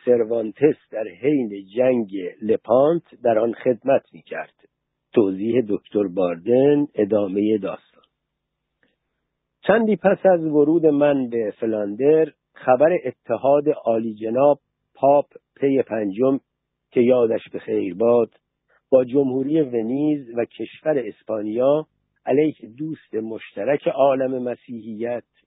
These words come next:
یعنی سلطان عثمانی، که با جهازات جنگی خود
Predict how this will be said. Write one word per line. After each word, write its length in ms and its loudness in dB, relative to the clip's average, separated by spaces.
یعنی 420 -4
سلطان 460 -2
عثمانی، 800 -4
که 100 2
با 240 2
جهازات 800 0
جنگی 600 -2
خود 340 0